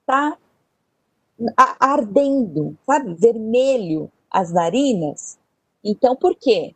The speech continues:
É fe-, de novo, é fenomenológico. Quando alguém fica bravo, quando alguém fica irado, o que que acontece? A pessoa fica com o nariz aqui, fica vermelho, né?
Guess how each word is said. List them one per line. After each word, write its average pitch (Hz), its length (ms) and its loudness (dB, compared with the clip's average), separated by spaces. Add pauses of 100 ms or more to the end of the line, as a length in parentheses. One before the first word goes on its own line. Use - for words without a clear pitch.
(140)
É 277 120 -2
fe-, 330 360 0
de 311 120 -2
novo, 202 360 0 (120)
é 226 120 2
fenomenológico. 320 1080 0
Quando 294 180 0
alguém 277 240 0
fica 233 240 -2
bravo, 180 540 0
quando 269 200 0
alguém 262 260 0
fica 240 220 0
irado, 196 460 0
o 190 40 -6
que - 80 -20
que 262 80 -8
acontece? 196 680 -4 (380)
A 180 80 -2
pessoa 202 640 0
fica 240 440 0 (320)
com 226 100 0
o 226 40 2
nariz 214 560 0
aqui, 220 500 -2 (120)
fica 202 260 0
vermelho, 240 800 0
né? 190 320 -2